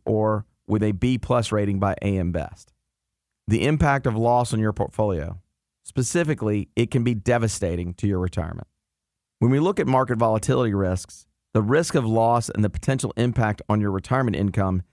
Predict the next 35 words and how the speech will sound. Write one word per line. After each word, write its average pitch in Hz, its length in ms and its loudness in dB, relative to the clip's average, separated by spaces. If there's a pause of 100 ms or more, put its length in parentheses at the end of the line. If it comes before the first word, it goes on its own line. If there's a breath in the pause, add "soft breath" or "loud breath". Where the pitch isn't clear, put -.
(180)
is 110 140 2
an 113 60 2
important 117 500 0
thing 110 180 0
to 95 120 0
understand. 87 600 -4 (460)
This 180 180 2
chart 104 300 0
shows 110 240 0
the 104 140 0
impact 123 520 0 (200)
of 104 120 2
losses 117 600 0 (220)
on 110 140 4
your 110 100 2
retirement 107 420 0
accounts. - 460 -8 (720)
If 110 100 2
we 170 120 4
take 165 260 0
a 143 40 2
look 135 200 0
at 131 80 2
an 117 140 0
example, 110 540 0
let's 113 220 -2
say 113 380 0 (160)
you 113 100 4
have 120 120 4
an 117 60 2
account 113 380 0
that 107 120 0
is 101 160 -2 (100)
at 107 180 2
risk. 101 480 -2